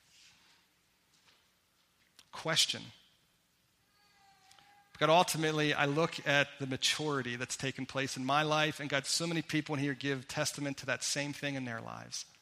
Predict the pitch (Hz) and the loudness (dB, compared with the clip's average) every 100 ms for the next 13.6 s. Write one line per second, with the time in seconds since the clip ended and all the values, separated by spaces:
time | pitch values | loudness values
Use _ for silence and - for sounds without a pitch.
0 | _ _ _ _ _ _ _ _ _ _ | _ _ _ _ _ _ _ _ _ _
1 | _ - - 151 170 170 185 - 147 160 | _ -14 -4 2 4 2 -2 -4 -2 -4
2 | 151 - 117 - 135 131 - 156 156 160 | -4 -4 -6 -6 -10 -12 -6 2 2 2
3 | 170 156 - 143 143 131 - - - - | -2 -2 -2 -4 -6 -8 -10 -14 -14 -18
4 | - - - 156 156 156 147 160 160 135 | -14 -2 2 4 4 2 0 2 -2 -4
5 | - 160 170 175 139 131 - 135 127 - | -2 -2 0 -2 -2 -4 -4 -2 -2 -2
6 | 120 113 120 - _ _ 156 156 175 156 | -4 -4 -6 -12 _ _ 0 2 2 -2
7 | 143 147 160 151 147 - 151 156 139 147 | -2 -2 -2 -6 -6 0 2 2 2 2
8 | 131 147 147 - - 143 143 135 143 135 | 2 0 -2 -8 -2 0 0 0 0 -2
9 | 131 135 139 135 143 139 143 139 143 135 | 2 2 2 -2 -2 -4 -2 0 0 0
10 | 139 - 135 127 143 156 160 165 170 139 | -4 -4 -4 -2 -2 -2 -2 -2 -2 -4
11 | 123 123 - - _ - 123 127 135 - | -6 -8 -16 -20 _ -12 -6 0 0 -2
12 | 147 139 131 135 135 135 131 131 120 120 | -4 -4 -2 -4 -6 -8 -6 -4 -4 -6
13 | 120 - 127 123 - | -8 -14 -16 -18 -20